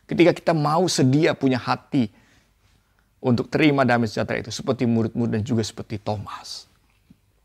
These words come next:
Alkitab bilang begini, saudara-saudara. Saya mau bacakan satu bagian yang kita masuk ke bagian itu dengan membaca nas di dalam Injil. Pada ayat tiga puluh, eh, pada ayat tiga puluh, pasal dua puluh,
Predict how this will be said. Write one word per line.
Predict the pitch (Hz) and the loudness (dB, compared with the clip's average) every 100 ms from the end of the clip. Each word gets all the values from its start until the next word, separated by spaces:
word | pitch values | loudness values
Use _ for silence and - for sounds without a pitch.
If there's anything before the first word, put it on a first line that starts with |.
| _ _ _ _ - - - - - | _ _ _ _ -18 -18 -18 -8 2
Alkitab | 170 226 226 214 | 4 6 4 4
bilang | 202 185 | 4 4
begini, | 147 123 147 120 | 2 2 2 0
saudara-saudara. | 117 113 110 90 76 82 - - | -2 -4 -4 -6 -8 -10 -20 -2
Saya | 185 220 | 4 4
mau | 175 131 | 4 2
bacakan | 127 123 135 - | 2 2 0 0
satu | 117 123 123 | -2 -2 2
bagian | 117 110 123 117 107 | 2 2 0 -2 -2
yang | |
kita | 101 127 117 | -4 -2 -2
masuk | 120 - 139 | 0 -2 -2
ke | 117 | 0
bagian | 107 101 110 | 2 2 0
itu | 110 127 | 0 2
dengan | 113 101 101 101 | 2 2 0 -2
membaca | 104 98 101 104 | 0 0 -2 -4
nas | 101 101 - - | -2 -2 -4 -2
di | 107 | 0
dalam | 92 95 98 - | 2 0 -2 0
Injil. | 113 101 98 92 101 _ _ - - _ _ _ | 0 2 0 -4 -8 _ _ -20 -20 _ _ _
Pada | 180 190 220 | 2 4 6
ayat | 240 226 _ 208 | 4 2 _ -4
tiga | 135 139 | 0 0
puluh, | 135 - 262 240 131 98 | 0 -8 -6 -2 -2 -2
eh, | 160 151 _ - | -4 -4 _ -2
pada | 170 233 | 2 4
ayat | 202 | 4
tiga | 156 143 | 4 4
puluh, | - 202 113 | 4 2 2
pasal | - 127 147 123 123 | 0 0 2 2 2
dua | 113 123 117 | 2 4 4
puluh, | 110 - 247 143 95 104 | 2 0 2 2 2 -4